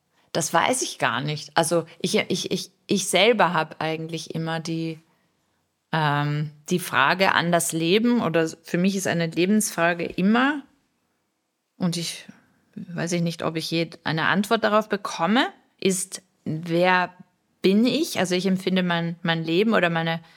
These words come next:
mein Dasein als, als eine einzige Forschungsreise. Ähm, und ich,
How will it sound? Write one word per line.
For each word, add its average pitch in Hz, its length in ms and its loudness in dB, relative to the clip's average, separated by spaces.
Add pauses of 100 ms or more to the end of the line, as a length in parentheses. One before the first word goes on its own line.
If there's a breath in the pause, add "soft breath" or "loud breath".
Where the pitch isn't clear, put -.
(520 soft breath)
mein 165 220 -2
Dasein 180 460 2
als, 156 240 -2
als - 420 -6
eine 160 200 0
einzige 170 440 0
Forschungsreise. 196 1120 0 (880 soft breath)
Ähm, 175 600 0 (1500 soft breath)
und 185 160 2
ich, - 520 -4